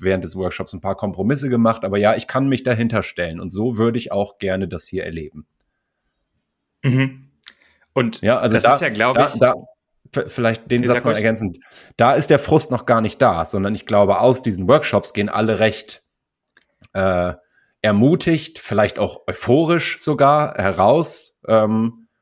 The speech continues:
Speaker 1: motiviert auf jeden Fall, weil, weil so ein Gefühl ist von, endlich ist das mal aufgeschrieben und wir haben gemeinsames Verständnis.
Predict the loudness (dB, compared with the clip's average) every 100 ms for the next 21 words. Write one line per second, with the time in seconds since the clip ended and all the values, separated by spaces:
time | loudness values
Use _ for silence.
0 | _ -2 0 0 2 2 4 0 0 0
1 | 0 2 2 4 2 2 -2 -4 -2 -2
2 | -2 -4 -4 -6 -4 -2 0 0 -2 -2
3 | 0 -2 -8 _ _ _ _ 0 2 2
4 | 2 0 0 -8 -8 -8 -8 0 2 2
5 | -4 -6 -2 0 2 2 2 -2 -2 -2
6 | -2 0 2 2 0 -4 -8 -8 0 2
7 | 2 2 2 2 -6